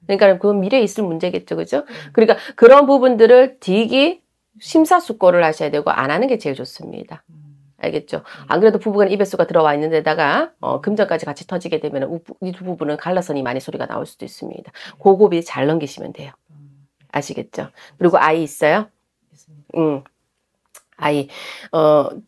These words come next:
Speaker 1: 둘이에요?
Speaker 2: 두 명.
Speaker 1: 응, 둘이. 남매야, 어떻게 돼?
Speaker 2: 딸 쌍둥이.
Speaker 1: 딸 쌍둥이?
Speaker 2: 예.
Speaker 1: 응. 어휴. 아이는 이쁘게 잘 클 거예요.
Speaker 2: 아,
Speaker 1: 응,
Speaker 2: 네.
Speaker 1: 너무 잘 클 거예요.
Speaker 2: 음.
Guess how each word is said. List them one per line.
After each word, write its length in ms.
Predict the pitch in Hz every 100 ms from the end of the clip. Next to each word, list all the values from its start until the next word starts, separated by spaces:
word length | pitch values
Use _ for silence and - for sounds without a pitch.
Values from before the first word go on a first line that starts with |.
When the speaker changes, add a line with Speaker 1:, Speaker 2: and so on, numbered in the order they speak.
| _ _ _ _ _
Speaker 1:
둘이에요? 540 | - 185 165 180 220 _
Speaker 2:
두 160 | _ 160
명. 220 | 151 139
Speaker 1:
응, 280 | 185 170 151
둘이. 240 | 170 160 175
남매야, 460 | 143 160 175 165
어떻게 280 | 160 - 165
돼? 140 | 170 _ _ _ _ _ _ _
Speaker 2:
딸 220 | 196 190
쌍둥이. 600 | 226 214 220 208 147 _
Speaker 1:
딸 160 | 185 185
쌍둥이? 540 | 180 180 180 185 185
Speaker 2:
예. 120 | 170 -
Speaker 1:
응. 380 | 101 190 190 - _ _ _ _ -
어휴. 240 | 220 202 180 _ _ _ _ _ _ _ _ _ _ _ _ _ _ _ _ _ _ _ _ _ _ -
아이는 340 | - 320 370
이쁘게 280 | 165 - 254
잘 220 | 247 135
클 180 | - 220
거예요. 600 | 254 240 - - - 208 _
Speaker 2:
아, 60 | 165 143 _ -
Speaker 1:
응, 400 | 196 196 196 202 _
Speaker 2:
네. 80 | -
Speaker 1:
너무 160 | 170 180
잘 200 | 165 160
클 280 | _ - 190
거예요. 320 | - -
Speaker 2:
음. 60 | -